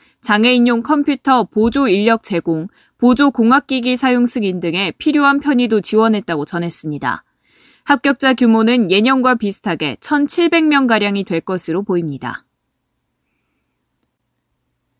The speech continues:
장애계가 혈우병 항체 환자 대상으로만 제한된 햄리브라 건강보험 적용 범위를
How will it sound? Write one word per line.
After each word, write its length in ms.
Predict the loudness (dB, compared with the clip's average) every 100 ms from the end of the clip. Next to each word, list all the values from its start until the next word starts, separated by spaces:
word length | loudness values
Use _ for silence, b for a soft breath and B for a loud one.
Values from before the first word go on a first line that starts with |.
| _ _ _ _ _ _
장애계가 680 | 0 4 4 4 2 4 4
혈우병 500 | 2 2 2 0 0
항체 320 | 0 0 0
환자 340 | 2 2 2 2
대상으로만 720 | 2 0 0 2 4 2 2
제한된 580 | 0 -2 -2 -2 -2 -2 -2
햄리브라 560 | 0 2 2 2 2 0
건강보험 640 | -2 0 2 4 2 2
적용 380 | 2 0 2 2
범위를 420 | 0 -2 -4 -6